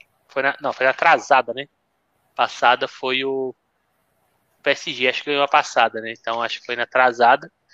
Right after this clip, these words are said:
E a gente também tem o Cili Larin, que acho que é o outro nome, talvez, que, que seja mais conhecido, assim. É... Bem, é um time que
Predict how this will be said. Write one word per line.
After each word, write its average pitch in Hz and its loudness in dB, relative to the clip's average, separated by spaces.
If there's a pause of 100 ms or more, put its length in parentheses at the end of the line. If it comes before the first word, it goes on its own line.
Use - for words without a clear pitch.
(400)
E 131 0
a - -12
gente - -16
também 131 -2
tem 139 -2
o 131 0 (760)
Cili 170 -2
Larin, 143 4 (440)
que - -16
acho - -14
que - -8
é 175 0
o 165 -2
outro 143 0
nome, 131 -2
talvez, 127 -2
que, 120 -4 (1500)
que - -16
seja 127 -2
mais 123 0
conhecido, 127 -6
assim. 147 -6 (600)
É... 127 4 (1400)
Bem, 190 6
é 185 4
um 208 0
time 240 0
que 226 4